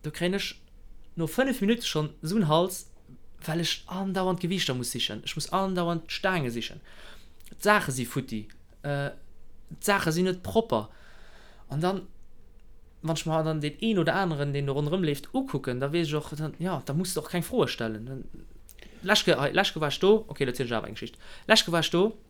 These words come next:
dann hab ich wirklich gedacht, komm, lo, sieh doch einfach mal, äh, greift das Herz an so dem Mann,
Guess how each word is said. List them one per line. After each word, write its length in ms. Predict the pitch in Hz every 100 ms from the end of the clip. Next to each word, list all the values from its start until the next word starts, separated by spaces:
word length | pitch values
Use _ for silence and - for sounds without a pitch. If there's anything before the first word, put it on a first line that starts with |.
| - - - - - - -
dann 100 | 151
hab 60 |
ich 100 | 180
wirklich 160 | 226 -
gedacht, 160 | 165 160
komm, 240 | 165 175 -
lo, 360 | 147 147 143 - - - -
sieh 160 | 156 185
doch 200 | 214 147
einfach 260 | 175 175 151
mal, 280 | 143 135 135 - - - - - - - - - - - - -
äh, 260 | 240 226
greift 340 | 233 214 247 196
das 140 | 170
Herz 320 | 185 202 208 -
an 180 | 151 160 -
so 200 | 156 202
dem 180 | 175
Mann, 280 | 160 185 190